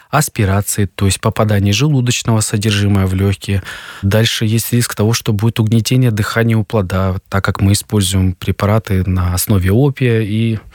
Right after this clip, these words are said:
э, тому подобного, производные морфина, э, которые ведут к тому, что, э, ребенок просто не может начать дыхать от того, что у него все расслаблено, и <laughs> как бы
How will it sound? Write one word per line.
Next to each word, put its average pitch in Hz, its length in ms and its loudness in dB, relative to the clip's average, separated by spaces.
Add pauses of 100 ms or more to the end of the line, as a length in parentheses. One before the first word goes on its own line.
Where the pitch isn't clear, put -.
(100)
э, 90 320 2
тому 98 220 4
подобного, 98 420 0
производные 92 600 -2
морфина, 117 540 2 (160)
э, 87 220 -4
которые 123 360 0
ведут 131 220 0
к - 60 -18
тому, 127 180 0
что, 117 340 -4
э, 110 380 2
ребенок 123 340 0
просто - 280 -2
не 113 100 4
может 117 320 -2
начать 117 320 0
дыхать 120 360 -4
от - 60 -18
того, 113 140 0
что - 200 -2
у 107 40 4
него 107 160 4
все - 220 -2
расслаблено, 139 720 2
и 101 260 0
<laughs> 98 220 -6
как 101 160 0
бы 101 300 2